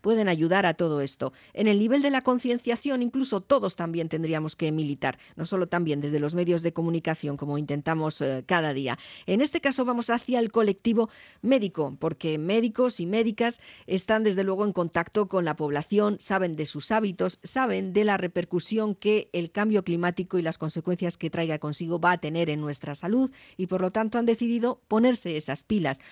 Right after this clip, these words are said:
Lo van a hacer hoy de una manera muy práctica, cercana además, porque incluso tú que nos escuchas, si el tema te interesa, que así tendría que ser, puedes acudir y vamos a hacer referencia a ese momento que se dará esta tarde y a sus participantes y sobre todo la primordial intención.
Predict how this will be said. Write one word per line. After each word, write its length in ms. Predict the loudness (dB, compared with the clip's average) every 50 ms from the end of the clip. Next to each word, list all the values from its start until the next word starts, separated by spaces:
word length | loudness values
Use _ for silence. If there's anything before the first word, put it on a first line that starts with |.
| -6
Lo 100 | -4 -2
van 120 | 0 0 0
a 40 |
hacer 180 | 0 0 2 2
hoy 100 | 2 2
de 80 | 2 0
una 120 | 0 0
manera 300 | 0 0 0 0 0 0
muy 180 | 0 0 -2 -2
práctica, 580 | 0 0 0 0 -2 -4 -6 -6 -6 -8 -8 -10 -16 -12
cercana 480 | -6 -4 -4 -2 -2 -2 -2 0 0 0
además, 340 | 0 0 0 -2 -2 -2 -4
porque 240 | -4 -6 -6 -4 -6
incluso 360 | -6 -6 -6 -8 -6 -6 -8
tú 120 | -8 -8 -6
que 100 | -6 -6
nos 160 | -6 -4 -6
escuchas, 480 | -6 -6 -6 -8 -4 -2 -2 -4 -4 -6 -12 -20 -16
si 160 | -10 -6 -4 -4
el 100 | -2 -2
tema 220 | 0 0 0 0
te 80 | -2 -2
interesa, 440 | -2 0 0 0 0 0 -2 -4
que 120 | -4 -4 -6
así 180 | -6 -6 -6 -4
tendría 360 | -2 -2 -2 -2 -2 -4 -4
que 120 | -6 -6
ser, 200 | -6 -4 -6 -6 -6 -10 -20 -8 -2
puedes 340 | 0 2 2 2 2 0 -2
acudir 400 | -4 -4 -2 2 2 2 2 0 -4 -16 -20 -20 _ _
y 100 | -2 0
vamos 260 | 2 2 0 0 -2
a 40 | -4
hacer 180 | -4 -2 -2 -2
referencia 600 | -2 -2 -2 -2 -2 -2 -2 0 0 0 0 0
a 100 | -2 -2
ese 160 | -2 0 -2 -2
momento 340 | 0 0 0 0 0 -2
que 80 | -2 -4
se 140 | -4 -4 -4
dará 220 | -2 -2 0 -2
esta 220 | -2 -2 -2 -2 0
tarde 360 | 0 2 2 2 2 0 -2 -4 -14 -14 -8
y 100 | -6 -6
a 40 | -4
sus 180 | -4 -4 -4
participantes 760 | -4 -6 -8 -6 -6 -6 -4 -2 -2 0 0 0 0 -2 -4
y 40 | -4
sobre 240 | -6 -6 -6 -6 -4
todo 320 | -4 -2 -2 -2 -2 -4 -6
la 260 | -2 0 0 0 0
primordial 460 | 0 -2 -2 -2 -2 -2 -2 -2 -2 -2
intención. 520 | -4 -6 -8 -10 -10 -10 -14 -16 -16 -18